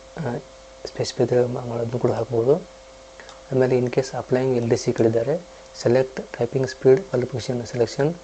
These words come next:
ಸೆಲೆಕ್ಟ್ ಅಪ್ಲಿಕೇಬಲ್ ಅಂತ ಕೊಟ್ಟಿದ್ದಾರೆ. ಇಲ್ಲಿ ನೀವು ಟೈಪಿಂಗ್ ಯಾವ ರೀತಿ ಸ್ಪೀಡ್ ಇರುತ್ತೆ ಅದನ್ನು ಟಿಕ್ ಮಾಡ್ಕೋಬೇಕಾಗತ್ತೆ. ಎಲ್ ಡಿ ಸಿ ಮತ್ತು ಟಿ ಎರಡಕ್ಕೂ ಅಪ್ಲೈ ಮಾಡ್ಬೋದು ಒಂದೇ, ಒಂದೇ ಇದರಲ್ಲಿ. ಇಲ್ಲಿ ಎಲ್ಲನೂ ಕೊಟ್ಟಿದ್ರೆ ಇದನ್ನ ಕ್ಲಿಯರಾಗಿ ತಾವು ಓದ್ಕೊಂಡು ಅರ್ಜಿಯನ್ನು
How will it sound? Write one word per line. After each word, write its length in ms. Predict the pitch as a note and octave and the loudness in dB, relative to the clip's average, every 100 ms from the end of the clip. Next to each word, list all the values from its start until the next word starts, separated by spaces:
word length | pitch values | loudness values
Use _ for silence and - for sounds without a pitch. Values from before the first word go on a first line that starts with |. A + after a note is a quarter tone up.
| - - - - - | -18 -20 -20 -20 -6
ಸೆಲೆಕ್ಟ್ 280 | C3 B2+ - | -4 -2 -6
ಅಪ್ಲಿಕೇಬಲ್ 520 | - B2 B2+ B2 B2 | -4 0 2 2 0
ಅಂತ 140 | A#2+ | -2
ಕೊಟ್ಟಿದ್ದಾರೆ. 460 | A2+ A#2 A#2 A#2+ D3+ | 0 2 2 0 -2
ಇಲ್ಲಿ 200 | B2+ D3+ | 0 0
ನೀವು 280 | C#3+ B2+ A#2+ | -2 -4 -6
ಟೈಪಿಂಗ್ 320 | A#2 - C3 | -2 2 2
ಯಾವ 100 | A#2+ | 2
ರೀತಿ 240 | B2 - | -2 -2
ಸ್ಪೀಡ್ 260 | A#2+ - A#2+ | -4 -4 -4
ಇರುತ್ತೆ 200 | A#2+ - | -2 -2
ಅದನ್ನು 180 | B2+ C3 | 0 0
ಟಿಕ್ 220 | - C3 | 0 0
ಮಾಡ್ಕೋಬೇಕಾಗತ್ತೆ. 800 | A#2 B2 A#2 A2+ A2+ A#2+ E3 F#3+ - - - - - | 0 0 0 0 -4 -2 -4 -6 -18 -20 -20 -20 -6
ಎಲ್ 180 | C#3 A2+ | 0 6
ಡಿ 80 | B2+ | 6
ಸಿ 140 | B2+ | 6
ಮತ್ತು 340 | C#3 B2+ - D#3+ | 0 0 0 0
ಟಿ 140 | - | 2
ಎರಡಕ್ಕೂ 360 | B2+ B2 B2+ B2 | 2 0 -2 -2
ಅಪ್ಲೈ 180 | - A#2+ | 0 0
ಮಾಡ್ಬೋದು 560 | A#2+ A#2+ B2 C3+ - | 0 -2 -4 -8 -6
ಒಂದೇ, 160 | B2+ A#2+ | -6 -4
ಒಂದೇ 240 | A#2 A#2 | 2 2
ಇದರಲ್ಲಿ. 300 | A#2 A#2 B2 F#3+ - - - - - C3+ | 2 2 0 0 -6 -20 -20 -20 -4 2
ಇಲ್ಲಿ 140 | C3 | 4
ಎಲ್ಲನೂ 200 | B2 B2 | 4 2
ಕೊಟ್ಟಿದ್ರೆ 280 | - B2+ C3 | 2 4 4
ಇದನ್ನ 140 | C#3 | 2
ಕ್ಲಿಯರಾಗಿ 440 | D3 B2+ B2 B2+ B2+ | 0 2 2 2 0
ತಾವು 160 | A#2+ | -2
ಓದ್ಕೊಂಡು 440 | A#2+ A#2 A#2+ C3 G3 - | -4 -2 0 0 -2 -4
ಅರ್ಜಿಯನ್ನು 420 | C3 A#2 B2 C#3+ | -4 -2 0 -2